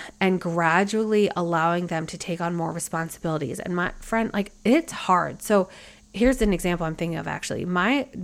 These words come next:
my daughter, our daughter is nine years old, and she convinced us to, um, get a hamster. <laughs> Let's add another living thing to the house. And, um, I was about the same age when I got a hamster.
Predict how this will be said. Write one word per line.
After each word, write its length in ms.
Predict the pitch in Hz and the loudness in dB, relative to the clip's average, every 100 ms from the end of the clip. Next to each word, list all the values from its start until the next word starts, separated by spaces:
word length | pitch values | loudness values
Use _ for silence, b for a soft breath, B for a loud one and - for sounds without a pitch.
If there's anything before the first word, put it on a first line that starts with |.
| - | -6
my 160 | 190 175 | -2 2
daughter, 580 | 185 202 233 240 240 - | 4 6 6 4 2 2
our 200 | 185 202 | 2 2
daughter 240 | 165 165 | 0 -2
is 120 | 156 | -4
nine 200 | 165 160 | -4 -2
years 160 | 170 165 | -2 -4
old, 260 | 135 131 - | -4 -6 -6
and 180 | 175 165 | -6 -4
she 400 | - 165 160 160 - - | -2 -2 0 -2 -4 -8
convinced 480 | - 180 165 170 - | -2 0 0 0 0
us 260 | 190 196 | -2 -2
to, 560 | - - 175 165 170 - - | -6 -4 -2 -2 -2 -6 -4
um, 260 | 160 160 | -4 -4
get 160 | 156 165 | -4 -4
a 60 | |
hamster. 600 | 180 - 135 - - 160 202 - | -6 -8 -10 -8 -8 -6 -6 0
<laughs> 100 | - | 4
Let's 480 | 262 190 175 170 | 4 4 0 -2
add 140 | 175 180 | -2 -4
another 260 | 185 175 | -4 -2
living 300 | 170 165 165 | -2 -2 -4
thing 160 | 180 151 | -8 -10
to 80 | 147 | -10
the 80 | 147 | -10
house. 240 | - 180 B B B B B B - | -10 -10 B B B B B B 2
And, 260 | 208 208 | 4 6
um, 380 | 208 196 190 180 - _ _ _ _ _ - - | 6 6 4 0 -6 _ _ _ _ _ -14 4
I 100 | 208 | 6
was 320 | 262 269 214 - | 6 2 -4 -2
about 260 | 196 185 | 0 0
the 60 | 196 | -2
same 200 | 185 180 | -2 0
age 240 | 233 226 | 0 0
when 100 | 165 | -4
I 60 | 156 | -4
got 260 | 151 147 - - _ | -4 -6 -8 -18 _
a 40 | 185 | -8
hamster. 520 | 160 143 - - - | -6 -8 -8 -10 -10